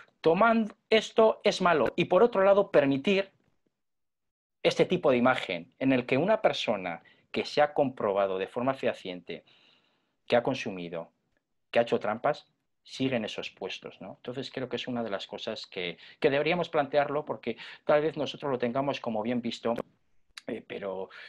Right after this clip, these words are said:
eh, los niños y las niñas cuando empiezan en un deporte muchas veces ven las cosas mucho más claras y, y se dan cuenta de, de lo que pasa, ¿no? Jordan, no sé si podrías describirnos, cuando estuviste trabajando con la Agencia Española Antidopaje,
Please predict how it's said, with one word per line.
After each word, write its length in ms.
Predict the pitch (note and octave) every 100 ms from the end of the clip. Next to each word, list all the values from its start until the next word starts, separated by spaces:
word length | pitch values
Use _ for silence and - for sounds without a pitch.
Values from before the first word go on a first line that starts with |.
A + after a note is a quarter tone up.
| -
eh, 380 | - G2 F2+ F2
los 180 | F2+ F2+
niños 320 | A2 C#3 C3+
y 40 | C3
las 120 | A2+
niñas 300 | A#2 A2+ A2
cuando 220 | - G#2
empiezan 380 | F#2+ F#2+ A#2 A2+
en 60 | G#2
un 100 | F#2+
deporte 500 | F#2 G2+ - G2+ -
muchas 340 | B2 A#2+ A#2 G2
veces 260 | G2 G#2
ven 140 | F#2+ F#2+
las 140 | F#2+
cosas 280 | G2+ F#2+ F#2+
mucho 280 | F#2+ F#2 G2+
más 180 | F2 -
claras 480 | A2 G2+ G#2 - - - - _ _
y, 480 | - F#2+ E2+ F2 E2+
y 40 | -
se 180 | A2+
dan 180 | G2+ G#2
cuenta 420 | F#2 F#2+ F2+ A2+
de, 340 | G#2+ F2 D#2+ E2+ _ _ -
de 140 | F2 F2
lo 120 | D#2+
que 140 | -
pasa, 340 | - F#2+ - -
¿no? 100 | - _ - - - - - -
Jordan, 440 | C3 D#3 D#3 G2+ - _ _ _
no 140 | C#3+ G3
sé 140 | D4
si 140 | -
podrías 400 | - B2 A2+ A2
describirnos, 600 | G2+ G2 G#2+ F#2+ G2+ F#2+
cuando 160 | - F#2+
estuviste 340 | - B2 -
trabajando 560 | G#3+ E3+ C#3 - B2 B2+
con 140 | G2+
la 60 | F#2+
Agencia 680 | - G#2+ - G2+ F#2+ F2+ F2+
Española 420 | - F#2+ F#2+ F#2+
Antidopaje, 720 | F#2 F#2 F2+ G2 - G2 G2